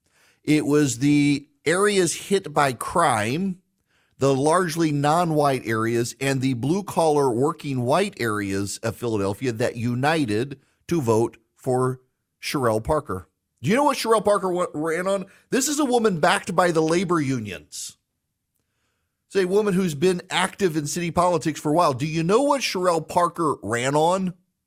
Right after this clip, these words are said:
and won the Democratic primary in Philadelphia? Democrats, you should pay attention to this. Sherelle Parker won on expanding the police force and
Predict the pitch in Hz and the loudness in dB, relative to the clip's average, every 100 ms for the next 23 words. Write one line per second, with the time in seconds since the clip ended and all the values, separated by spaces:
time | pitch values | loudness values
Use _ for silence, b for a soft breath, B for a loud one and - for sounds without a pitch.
0 | _ _ _ _ _ _ _ _ _ - | _ _ _ _ _ _ _ _ _ -4
1 | 147 139 123 127 147 165 196 190 B B | -2 0 0 2 4 4 2 -2 B B
2 | 139 117 160 160 165 151 135 160 151 156 | -4 0 0 0 0 0 0 0 0 0
3 | 151 131 147 147 147 160 180 170 _ _ | -2 -2 0 0 0 -2 -4 -8 _ _
4 | _ - 139 220 233 180 156 175 180 208 | _ -4 0 0 2 0 0 -4 -6 -6
5 | 208 233 233 262 269 208 139 120 120 - | -4 -2 -2 -4 -6 -6 -2 0 -2 -6
6 | - b b b - 170 226 247 233 220 | -18 b b b -4 0 2 2 0 0
7 | 190 156 143 160 175 170 139 135 135 131 | 0 2 4 4 2 0 2 4 2 0
8 | 123 - 156 - - - 160 190 220 233 | -2 -4 -4 -4 -6 -2 0 0 0 0
9 | 226 220 147 156 160 156 151 156 - 123 | 0 -2 -2 -2 0 0 2 0 -2 -2
10 | 101 110 - - - - _ _ _ _ | 0 0 -6 -12 -14 -18 _ _ _ _
11 | _ _ _ _ _ b b b b 151 | _ _ _ _ _ b b b b 0
12 | 151 147 120 113 | 2 0 -4 -14